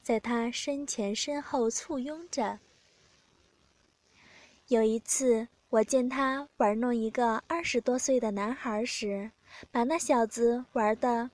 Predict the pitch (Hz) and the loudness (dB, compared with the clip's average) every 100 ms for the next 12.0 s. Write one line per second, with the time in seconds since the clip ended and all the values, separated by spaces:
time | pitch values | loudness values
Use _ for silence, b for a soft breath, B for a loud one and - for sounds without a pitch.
0 | - 359 302 240 240 294 - 196 - 311 | -2 0 0 -2 -2 -2 -4 -8 -4 -2
1 | 320 330 _ _ B B B - 240 226 | -2 -6 _ _ B B B 0 2 2
2 | - 208 220 - _ - - 415 427 392 | 2 2 0 -8 _ -6 -2 0 0 0
3 | 285 240 220 240 - 247 226 202 233 247 | 2 2 0 -2 -2 0 2 2 0 0
4 | 294 - 392 349 214 185 - 262 220 214 | -2 -4 -6 -4 -8 -8 -2 0 0 -4
5 | _ _ _ B B B B - 208 - | _ _ _ B B B B -4 -4 0
6 | 247 226 220 B B B - 208 226 247 | 0 0 -2 B B B 0 2 6 6
7 | 262 277 - - 202 202 370 - 208 - | 4 -2 -6 0 0 2 0 0 -2 2
8 | 240 214 220 _ 311 277 - 381 403 403 | 4 4 -2 _ -4 -4 -4 -4 -2 0
9 | 320 254 226 208 202 233 269 226 233 247 | 0 0 0 0 -2 -4 -2 0 0 -2
10 | 240 233 208 202 - _ _ B B B | -2 -2 -4 -6 -12 _ _ B B B
11 | B - 233 - 247 240 220 202 202 196 | B -4 2 2 4 4 4 0 -2 -4